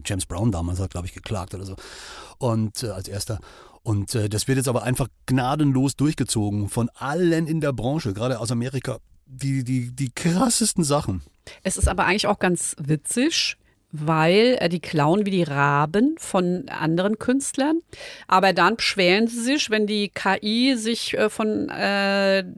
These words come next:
Speaker 2: den Welthits inspirieren lässt. Ich meine, das ist ja im Prinzip auch nichts anderes.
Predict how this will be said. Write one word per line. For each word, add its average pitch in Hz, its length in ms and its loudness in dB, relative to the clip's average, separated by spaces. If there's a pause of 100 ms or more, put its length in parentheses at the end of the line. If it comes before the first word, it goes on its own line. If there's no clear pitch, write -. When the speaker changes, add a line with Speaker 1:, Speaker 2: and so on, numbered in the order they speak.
(380)
Speaker 2:
den 190 240 2
Welthits 220 500 0
inspirieren 160 560 0
lässt. 156 300 0
Ich - 80 -8
meine, 165 160 2
das 160 60 -4
ist - 20 -4
ja 170 80 0
im 165 180 0
Prinzip - 380 -8
auch 185 100 0
nichts 185 180 -2
anderes. 143 480 -2